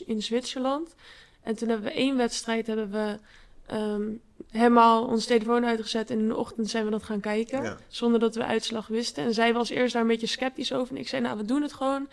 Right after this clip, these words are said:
Speaker 1: We kijken hoe we dat vinden. Dat je dat dan toch niet live kijkt, maar
Speaker 2: Ja.
Speaker 1: ook weer wel."
Speaker 2: Ja.
Speaker 1: En dat ging eigenlijk heel goed. Dus dat was superleuk. En we hebben toen ook datzelfde een keer gedaan met het team. Toen waren we op trainingskamp.
Speaker 2: Ja.
Speaker 1: En toen hebben we eigenlijk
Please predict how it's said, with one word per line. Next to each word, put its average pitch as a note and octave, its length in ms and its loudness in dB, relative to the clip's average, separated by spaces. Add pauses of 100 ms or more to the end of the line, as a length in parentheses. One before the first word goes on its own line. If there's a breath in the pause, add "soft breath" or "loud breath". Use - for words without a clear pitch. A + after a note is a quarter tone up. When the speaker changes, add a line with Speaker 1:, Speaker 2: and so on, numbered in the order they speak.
(220 loud breath)
Speaker 1:
We A3+ 100 -4
kijken B3 300 2
hoe A#3+ 80 -2
we A3+ 60 0
dat A3+ 160 -2
vinden. C4+ 420 -2
Dat A#3+ 140 -2
je A#3+ 80 -2
dat A3+ 140 0
dan A3+ 160 2
toch C4+ 240 -4
niet A#3+ 180 0
live A3+ 280 4
kijkt, A3 280 0
maar A3 100 0
Speaker 2:
Ja. G#3+ 80 0
Speaker 1:
ook C4 200 4
weer A3+ 120 2
wel." A3+ 300 -2 (140 loud breath)
Speaker 2:
Ja. F#2+ 120 -8 (400 loud breath)
Speaker 1:
En A3+ 360 0
dat A#3+ 200 2
ging B3+ 160 -2
eigenlijk A#3+ 300 2
heel A#3+ 140 2
goed. D4 320 0 (260 soft breath)
Dus A3 120 -6
dat A3 140 2
was A3+ 160 0
superleuk. A#3 540 0
En A#3+ 220 -2
we A#3+ 60 0
hebben A#3 280 0
toen A#3 240 -4
ook C4 300 0 (180)
datzelfde A#3+ 800 -2 (760)
een A3+ 160 -2
keer A#3 260 2
gedaan A3+ 340 0
met G#3+ 140 -4
het A3 160 -4
team. B3+ 240 2
Toen A3 120 -6
waren A3 200 -2
we A3 80 -6
op A3 120 -2
trainingskamp. A#3 720 0 (100)
Speaker 2:
Ja. G2 140 -8 (400 soft breath)
Speaker 1:
En - 160 -6
toen A#3+ 120 -2
hebben A#3 180 2
we - 40 -2
eigenlijk A3+ 200 -2